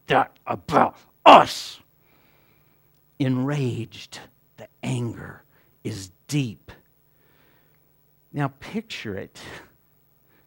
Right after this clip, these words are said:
Picture this. They had brought together anybody or everybody who's anybody.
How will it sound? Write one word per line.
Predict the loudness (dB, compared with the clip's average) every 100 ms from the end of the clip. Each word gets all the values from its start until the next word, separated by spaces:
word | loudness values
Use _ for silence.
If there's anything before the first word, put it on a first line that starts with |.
| -6
Picture | -4 -4 -6 -6
this. | -2 -2 -2 -8 -14 -14 -18 _ _ _ _ _ _ _ _ _ _ _ _ _ _ _ _ 0
They | 4
had | 4 2 -2
brought | 0 0 0 -4
together | -8 0 2 2 0 -10 -18 -20 _ _ _ _ _ _ _ _ _ _ _ _ -4
anybody | 0 0 0 -2 -2 -4 -6 -10 -18 _ _
or | -10 -8
everybody | -6 -4 -4 -8 -10 -12
who's | -14 -10
anybody. | -2 -2 -2 -8 -20 -20